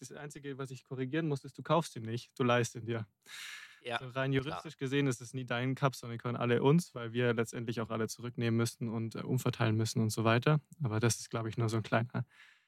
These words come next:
Speaker 2: Wie mit
Speaker 1: kleiner
Speaker 2: den Geldscheinen und den Münzen, habe ich vor kurzem gelernt.
Speaker 1: Ja.
Speaker 2: Dir gehört der Wert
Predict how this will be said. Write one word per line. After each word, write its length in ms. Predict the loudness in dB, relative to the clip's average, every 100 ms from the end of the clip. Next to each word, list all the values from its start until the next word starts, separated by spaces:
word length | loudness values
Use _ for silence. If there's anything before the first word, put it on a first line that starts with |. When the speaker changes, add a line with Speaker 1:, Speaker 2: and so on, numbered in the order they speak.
| _ _ -6 0
Speaker 2:
Wie 120 | 2
mit 160 | 2 2
Speaker 1:
kleiner 0 |
Speaker 2:
den 180 | 0
Geldscheinen 680 | 0 -2 -4 -4 0 2 4
und 160 | 2 4
den 120 | 6
Münzen, 540 | 6 6 2 -6 -10 _ _ _
habe 160 | -8 -8
ich 80 | -6
vor 120 | -4
kurzem 360 | -2 -2 -4
gelernt. 420 | -4 -4 -6 -8 _ _ -20 -20 -6
Speaker 1:
Ja. 120 | -2
Speaker 2:
Dir 120 | 2
gehört 400 | 2 4 0 -2
der 200 | -4 -2
Wert 500 | 0 0 0 -4 -14